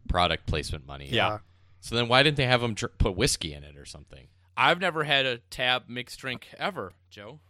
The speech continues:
Speaker 2: So
Speaker 1: Well,
Speaker 2: I don't know what you put in with that. <laughs>
Speaker 1: Well, it's, it's a cola, right?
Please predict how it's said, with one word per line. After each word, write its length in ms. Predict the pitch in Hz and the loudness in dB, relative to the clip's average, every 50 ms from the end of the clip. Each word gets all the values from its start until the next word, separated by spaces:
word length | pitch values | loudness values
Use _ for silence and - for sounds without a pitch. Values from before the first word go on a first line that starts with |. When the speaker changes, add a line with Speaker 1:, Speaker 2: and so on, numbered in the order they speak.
| _ _ 113 | _ _ -4
Speaker 2:
So 60 | 131 | 0
Speaker 1:
Well, 120 | 135 120 113 | 0 2 0
Speaker 2:
I 20 | |
don't 140 | - - 90 | 0 -4 -4
know 200 | 87 82 - - | -4 -2 -2 -4
what 140 | 160 - - | -6 -8 -12
you 120 | 139 117 | -14 -14
put 200 | - - 113 107 | -12 -10 -10 -10
in 120 | 101 104 | -12 -14
with 140 | 98 92 - | -18 -20 -20
that. 160 | - 101 98 - _ | -18 -18 -20 -20 _
<laughs> 40 | _ _ _ _ - - | _ _ _ _ 0 6
Speaker 1:
Well, 140 | 196 208 | 8 8
it's, 160 | 180 165 - - - | 8 8 6 2 0
it's 200 | 196 170 151 - | 0 0 0 -4
a 60 | 147 | -4
cola, 340 | - - 202 262 262 - 87 | -4 -2 0 0 0 -2 -2
right? 360 | 80 80 85 98 156 - - | -4 -4 -4 -4 -4 -4 -8